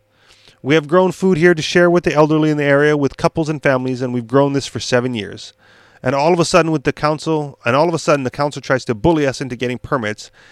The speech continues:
and then there were difficulties with insurance." Ms. Felgenhauer said the citrus fruit from the felled trees would have been enough to provide about twelve months' worth of jam for residents, according to A B C.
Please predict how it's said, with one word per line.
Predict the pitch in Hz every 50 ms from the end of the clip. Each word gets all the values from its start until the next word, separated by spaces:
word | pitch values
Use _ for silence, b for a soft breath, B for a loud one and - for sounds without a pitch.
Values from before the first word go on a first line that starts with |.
| b b b
and | - 120 117 131
then | 139 139
there | 135 131
were | 117 120 120
difficulties | 110 92 - 175 170 156 - 127 127 117 123 120 107 110
with | 120 127 123 - -
insurance." | 127 117 107 - 104 92 90 - - - - - - _ _ _ _ _ _ _ _ _ _ _ _ _ _ _ _ _ _ _ _ _ _ _ b b b b b b b b b
Ms. | 123 127 143 139 - -
Felgenhauer | - 147 139 147 147 143 139 117 135 139 151 151 151 139
said | - - 147 135
the | 143
citrus | - - - 165 - 175 156 -
fruit | - - 165 160 160
from | - 147 147 147
the | 135
felled | - - - 156 156 160 147 -
trees | - - 156 156 160 151 139
would | 135 151 151
have | 147
been | 135 151 151
enough | 156 165 180 - -
to | 190 -
provide | 170 151 165 160 160 165
about | 156 160 156 -
twelve | - - 180 180 165
months' | 175 175 160 -
worth | - 165 156
of | 175 165
jam | 127 131 120 104 98 95
for | - 107
residents, | 98 101 101 95 101 101 107 110 - -
according | 117 - - 117 110 107 110
to | 107 107
A | 107
B | 104 107
C. | 101 - - 110 113 117